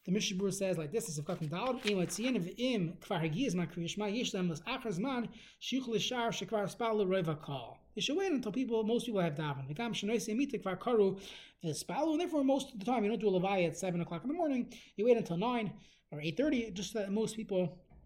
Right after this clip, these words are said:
could have davened, uh, Shema and Shemona Esrei. Es hameis, if you adam chashuv, then in zeh, lekabes manenu adam chashuv, hakol, is that you don't want people missing davening, and therefore you would just schedule it for later in the day.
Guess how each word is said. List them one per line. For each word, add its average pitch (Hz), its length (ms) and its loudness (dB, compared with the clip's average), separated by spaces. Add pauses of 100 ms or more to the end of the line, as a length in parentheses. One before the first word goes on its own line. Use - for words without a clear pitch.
could 190 120 -4
have 151 140 -2
davened, 175 460 0 (200)
uh, 156 360 -4 (140)
Shema 269 360 0
and 190 120 -2
Shemona 170 220 -2
Esrei. - 240 -8 (460)
Es 190 160 0
hameis, 202 260 2
if 170 60 -4
you 220 100 0
adam 165 160 0
chashuv, 285 360 -2
then 226 140 -2
in 220 80 -2
zeh, 214 160 2
lekabes 208 320 -2
manenu 202 220 0
adam 165 120 -2
chashuv, 180 280 -4
hakol, 190 340 0
is 165 140 2
that 170 100 0
you 180 60 2
don't 208 100 0
want 208 140 0
people 202 180 -2
missing 185 240 -2
davening, 208 440 0 (320)
and 185 80 0
therefore 208 240 0
you 185 100 4
would 180 100 4
just 180 160 -4
schedule 196 400 2
it 170 100 2
for - 120 -4
later 175 260 4
in 147 120 -2
the 175 60 0
day. - 280 4